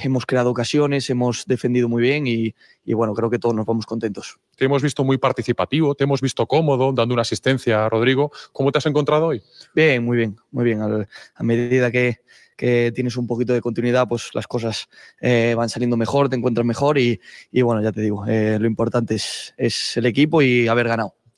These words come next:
Speaker 2: Tú le tienes mucho cariño. ¿Cómo has visto el golazo de Brahim?
Speaker 1: Espectacular, ¿no? Creo que se le ha parado el tiempo ahí en el, en el recorte. Eh, Brahim es un jugador que está cogiendo mucha confianza, está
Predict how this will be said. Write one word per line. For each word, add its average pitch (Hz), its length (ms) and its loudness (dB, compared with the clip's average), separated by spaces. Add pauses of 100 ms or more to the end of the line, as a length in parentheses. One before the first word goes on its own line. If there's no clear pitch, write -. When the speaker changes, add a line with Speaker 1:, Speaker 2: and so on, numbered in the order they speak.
Speaker 2:
Tú 131 100 0
le 127 60 0
tienes 131 240 0
mucho 123 240 -2
cariño. 127 460 0 (120)
¿Cómo 113 220 -2
has 117 80 -2
visto 117 240 0
el 107 40 2
golazo 107 300 0
de 101 80 2
Brahim? 104 300 -2 (440)
Speaker 1:
Espectacular, 127 640 2
¿no? 143 180 0
Creo 127 200 2
que 131 220 2 (440)
se - 180 -4
le 127 80 2
ha 131 80 2
parado 139 220 2
el 127 60 -4
tiempo 139 260 2
ahí 135 220 2
en 131 140 -2
el, 127 260 0
en 131 160 0
el 131 80 0
recorte. 139 600 0
Eh, 117 320 0
Brahim 117 240 0
es 113 140 -4
un 120 100 -2
jugador 117 440 0 (360)
que - 80 -4
está 123 140 -2
cogiendo 117 520 0
mucha 120 260 -2
confianza, 120 440 0
está 117 460 0